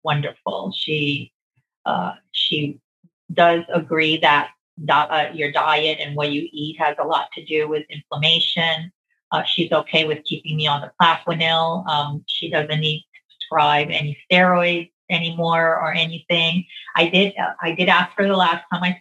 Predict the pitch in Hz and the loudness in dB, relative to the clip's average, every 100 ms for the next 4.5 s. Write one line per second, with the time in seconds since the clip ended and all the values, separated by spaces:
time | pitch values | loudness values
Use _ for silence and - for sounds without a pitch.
0 | 165 151 147 151 151 156 - 156 156 151 | 0 0 0 0 -2 -4 -6 -8 -6 -2
1 | 147 143 - 156 151 147 151 - 185 190 | 0 0 -4 -4 -4 -4 -8 -8 -2 0
2 | 185 165 - 147 151 147 165 - _ _ | 0 -2 -6 -2 2 2 0 -6 _ _
3 | _ _ _ 180 - - 160 160 151 - | _ _ _ -2 -2 -2 -4 -4 0 2
4 | - - 165 151 | 2 -2 -4 -4